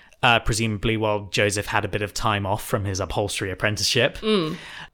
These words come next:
Speaker 1: And he found an oddly shaped skull.
Speaker 2: Okay.
Speaker 1: But he had to go off and feed his upholstery addiction, so he was like, "Mary, do you wanna look into this and see what's going on
Speaker 2: <laughs>
Speaker 1: here?"
Speaker 2: Okay.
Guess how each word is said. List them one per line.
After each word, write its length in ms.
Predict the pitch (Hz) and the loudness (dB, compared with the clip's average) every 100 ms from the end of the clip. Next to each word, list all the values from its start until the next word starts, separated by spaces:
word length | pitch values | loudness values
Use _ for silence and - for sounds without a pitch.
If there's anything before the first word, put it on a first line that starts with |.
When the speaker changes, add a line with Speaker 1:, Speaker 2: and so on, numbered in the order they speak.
| _ _ | _ _
Speaker 1:
And 180 | 139 143 | 0 0
he 280 | - 220 302 | 0 2 2
found 520 | - 110 95 117 143 | 4 0 0 -2 -2
an 140 | 135 131 | -2 0
oddly 280 | 143 139 190 | 0 0 -2
shaped 400 | - - 101 - | 0 0 0 -2
skull. 760 | - - 151 117 - - - - _ _ - | -4 0 2 2 0 -12 -20 -20 _ _ -4
Speaker 2:
Okay. 360 | 311 170 233 - - _ _ _ _ _ _ _ | -2 -2 -4 -6 -16 _ _ _ _ _ _ _
Speaker 1:
But 320 | 170 165 139 | 2 4 4
he 140 | 214 | 6
had 120 | 180 160 | 6 6
to 60 | |
go 240 | 143 147 135 | 6 8 10
off 240 | 123 - | 8 6
and 180 | 117 107 | 2 0
feed 360 | - 143 127 110 | 2 4 4 2
his 160 | 113 | 0
upholstery 560 | 101 - 139 120 - 101 | 0 4 4 4 2 2
addiction, 500 | 98 104 - 110 110 | 2 0 4 2 2
so 160 | - | 2
he 120 | 120 143 | 4 6
was 140 | 139 | 6
like, 260 | 139 131 - | 6 4 2
"Mary, 580 | 202 269 254 143 101 92 | 4 8 10 8 6 2
do 140 | 208 | 2
you 100 | 247 | 6
wanna 220 | 233 196 | 8 8
look 340 | 147 151 160 165 | 8 8 6 6
into 280 | 165 180 | 4 4
this 280 | 185 233 - | 6 4 4
and 100 | 151 | 2
see 200 | 131 180 | 4 6
what's 180 | 156 151 | 6 6
going 300 | 123 147 143 | 8 8 8
on 180 | 143 156 | 8 8
Speaker 2:
<laughs> 80 | - | 8
Speaker 1:
here?" 300 | 180 208 277 - - | 8 8 6 0 0
Speaker 2:
Okay. 340 | 226 190 151 | 4 6 4